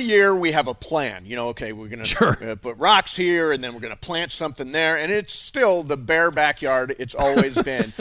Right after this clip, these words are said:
Speaker 2: But there are drawings all over the house. This is what it's gonna look like, and, oh, it's gonna be great. And this is, it, it's gonna be like a waterfall with different colored stones. I'm like, "I,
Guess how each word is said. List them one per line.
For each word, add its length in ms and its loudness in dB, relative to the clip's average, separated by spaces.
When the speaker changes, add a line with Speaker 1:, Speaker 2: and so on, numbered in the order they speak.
Speaker 2:
But 160 2
there 180 10
are 120 6
drawings 640 2
all 200 4
over 160 2
the 120 4
house. 180 0
This 240 -6
is 140 -12
what 160 -2
it's 160 -10
gonna 280 -4
look 300 -4
like, 500 -2
and, 240 -10
oh, 240 -4
it's 140 -6
gonna 160 -12
be 80 -12
great. 140 -8
And 160 -8
this 180 -8
is, 140 -14
it, 320 -4
it's 200 -6
gonna 120 -4
be 140 -6
like 160 -4
a 40 -8
waterfall 640 2
with 140 -4
different 300 -10
colored 280 -6
stones. 360 -2
I'm 100 -6
like, 160 -2
"I, 220 -2